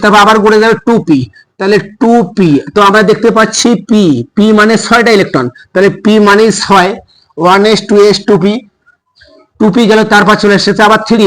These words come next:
এস, অর্থাৎ থ্রি এস। তো আমরা এখন একটু ইলেকট্রন বিন্যাস গেলে, ইলেকট্রন বিন্যাস একটু গণানোর চেষ্টা করি। দুই, দুই, চার, ছয়, দশ, আর আমাদের আছে এগারো,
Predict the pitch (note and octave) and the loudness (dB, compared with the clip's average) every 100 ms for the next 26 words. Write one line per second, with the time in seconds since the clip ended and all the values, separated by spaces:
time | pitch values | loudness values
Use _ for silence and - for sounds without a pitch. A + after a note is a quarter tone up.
0 | D#3 C3 - _ - F3 F3+ G3+ G#3 G3+ | 0 -2 -8 _ -4 -2 -2 -4 -4 -2
1 | G3 E3 C#3 - - - - F3 E3+ F3 | 0 0 -2 -4 -8 -10 -2 -2 0 0
2 | E3 F#3 E3+ G3+ F3+ G3+ G#3 G#3 G3+ G3 | 0 -2 -2 -2 0 0 0 0 0 0
3 | G3 F3+ G3 - - F#3 F#3 F#3+ F#3+ F3+ | 0 0 -2 -2 -6 -2 -2 0 0 0
4 | F3+ D#3+ F3 D#3 F3 F#3 F#3+ - - C#3 | 0 -2 -2 0 2 2 0 -2 -4 -2
5 | F#3 C#4+ - - C#3+ F3+ F#3+ F#3+ F3+ F#3 | -2 -4 -8 -10 0 2 4 4 2 0
6 | - D3 E3+ F3+ F3 - F3 F3+ E3 F3 | 2 2 4 2 0 -2 0 2 2 0
7 | - _ - C#3 F#3 G3+ - - _ D#3 | -6 _ -4 0 2 2 -2 -8 _ 0
8 | E3+ F#3 F3+ G3 F3+ - - F3 G#3 G3 | 2 2 0 0 -4 -10 -6 -2 0 2
9 | F3+ | 2